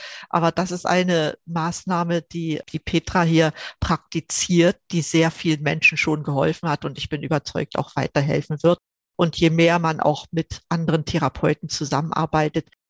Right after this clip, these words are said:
desto besser wird die Wirkung für, für den gemeinsamen Klienten.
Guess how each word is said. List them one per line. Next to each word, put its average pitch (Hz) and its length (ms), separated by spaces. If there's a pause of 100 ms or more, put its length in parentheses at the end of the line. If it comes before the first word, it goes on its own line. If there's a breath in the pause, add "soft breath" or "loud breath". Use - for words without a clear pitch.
(200)
desto - 320
besser 147 580
wird 156 340
die 151 140
Wirkung 156 500
für, 160 540 (180)
für - 320
den 220 260
gemeinsamen 156 680
Klienten. 143 680